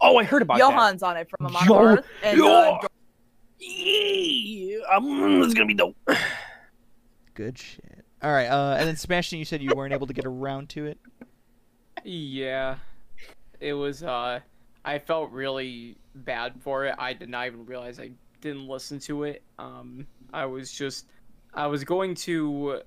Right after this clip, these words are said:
Speaker 4: uh, today this morning, and then I ended up just getting really sidetracked A D H D style, and, uh,
Speaker 3: <laughs>
Speaker 4: yeah,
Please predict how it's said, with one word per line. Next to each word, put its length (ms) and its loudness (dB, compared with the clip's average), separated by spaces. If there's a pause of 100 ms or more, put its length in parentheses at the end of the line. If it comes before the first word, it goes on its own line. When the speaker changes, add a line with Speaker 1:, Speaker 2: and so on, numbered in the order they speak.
(140)
Speaker 4:
uh, 260 -10
today 380 -8
this 260 -16
morning, 480 -10
and 100 -16
then 360 -14 (300)
I 80 -8
ended 180 -8
up 160 -6
just 320 -14 (640)
getting 220 -8
really 220 -8
sidetracked 600 -8
A 120 -14
D 180 -16
H 200 -20
D 140 -18
style, 520 -14
and, 240 -16
uh, 260 2 (520)
Speaker 3:
<laughs> 500 -20
Speaker 4:
yeah, 420 -10